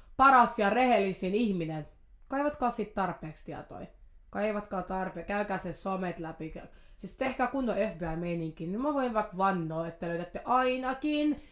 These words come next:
kuusikymmentäkaksi asiaa, mistä sen vois cancellaa. Tai kalauttaa jopa. Mut en mä tiedä, tarviks kalauttaa, jos se asia ei oo enää, et se ihminen ei tee sitä asiaa enää, koska sit se ymmärsi sen virheen.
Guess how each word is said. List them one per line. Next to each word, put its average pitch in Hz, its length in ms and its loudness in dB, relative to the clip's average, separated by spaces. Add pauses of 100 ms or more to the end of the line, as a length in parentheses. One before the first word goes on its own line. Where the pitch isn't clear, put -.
(220)
kuusikymmentäkaksi 208 720 -2
asiaa, 165 360 -6
mistä 165 240 -8
sen 151 220 -10
vois 151 220 -10
cancellaa. - 680 -16 (640)
Tai 330 120 0
kalauttaa 185 600 -10
jopa. 185 240 -16 (300)
Mut 220 80 -2
en 240 80 -2
mä 269 80 0
tiedä, 269 220 0
tarviks 208 300 -2
kalauttaa, 185 560 -2
jos - 480 -10 (280)
se - 160 -10
asia 180 300 -4
ei 175 160 -2
oo 175 100 -2
enää, 165 280 -6
et 160 80 -12
se - 80 -8
ihminen 175 360 -4 (220)
ei 185 140 -2
tee 202 180 0
sitä 165 200 -8
asiaa 165 280 -10
enää, 160 260 -8
koska 165 240 -10
sit 175 140 -10
se 180 80 -8
ymmärsi 170 300 -6
sen 170 120 -10
virheen. 185 420 -10